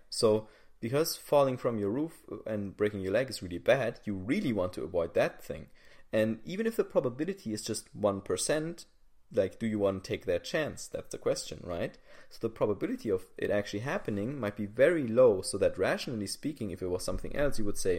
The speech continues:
"Of course, like, I'll take that. I don't need insurance for that." But then there's the risk of, of, like, when that actually happens, like,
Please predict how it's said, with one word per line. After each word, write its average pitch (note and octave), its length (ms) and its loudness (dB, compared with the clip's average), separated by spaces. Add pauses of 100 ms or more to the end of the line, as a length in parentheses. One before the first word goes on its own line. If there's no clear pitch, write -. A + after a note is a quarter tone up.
"Of - 120 -6
course, G2+ 440 2
like, C2 280 -4
I'll D2+ 80 -2
take - 180 -4
that. G2+ 240 2
I - 20 2
don't G2 140 2
need B2 60 -2
insurance A#2+ 400 -6
for - 120 -6
that." G#2+ 280 0 (640)
But - 200 2
then A#2+ 220 4
there's G2 240 4
the F2 120 -4
risk B2 460 2 (160)
of, F2 180 -2 (200)
of, E2 280 0
like, F#2 300 -2
when A2+ 260 2
that F3 200 2
actually B2 380 -4
happens, G2 520 -6
like, - 220 -6